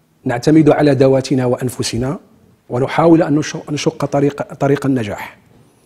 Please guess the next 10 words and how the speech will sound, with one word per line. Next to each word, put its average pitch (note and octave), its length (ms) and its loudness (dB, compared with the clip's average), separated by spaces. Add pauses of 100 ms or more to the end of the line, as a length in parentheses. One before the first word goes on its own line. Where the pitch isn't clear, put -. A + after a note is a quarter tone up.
(180)
في D#3 120 4
بلدان D3+ 320 10
الاستقبال B2 460 4
للأسف، G2 440 -10 (1000)
بدون F#3 480 10
دعم F3+ 460 6 (760)
ولا F#3 360 10
رعاية G3 560 8
ولا G#3 420 8
مساعدة G#3 640 6